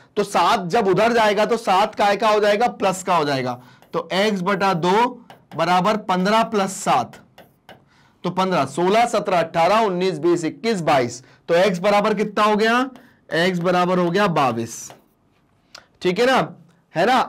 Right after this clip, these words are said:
अब आप ये दो जो भाग में था इसको भेज दीजिए, तो एक्स बराबर हो जाएगा बाईस गुणा दो, तो एक्स बराबर हो जाएगा चवालीस। तो यह हमारा हो गया क्वेश्चन सॉल्व। ठीक है ना,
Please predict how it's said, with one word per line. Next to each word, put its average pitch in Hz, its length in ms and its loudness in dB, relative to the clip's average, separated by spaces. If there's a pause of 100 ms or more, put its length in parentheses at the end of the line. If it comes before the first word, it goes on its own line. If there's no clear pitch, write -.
अब 233 180 2
आप 214 260 2
ये 208 180 0
दो 196 220 2
जो 214 160 4
भाग 160 320 0
में 240 140 0
था 240 300 2 (220)
इसको 170 300 -2
भेज 175 240 2
दीजिए, 220 380 0 (340)
तो 165 140 2
एक्स 185 220 0
बराबर 190 380 2
हो 190 80 2
जाएगा 190 360 2 (460)
बाईस 175 420 2
गुणा 180 260 0
दो, 180 280 2 (340)
तो 165 140 0
एक्स 185 220 0
बराबर 180 360 2
हो 175 80 0
जाएगा 170 340 0
चवालीस। 165 840 0 (260)
तो 143 80 -8
यह 151 180 0
हमारा 180 340 2
हो 170 160 2
गया 160 160 0
क्वेश्चन 165 480 -2 (280)
सॉल्व। 151 460 0
ठीक 196 180 -4
है 277 60 0
ना, 269 100 2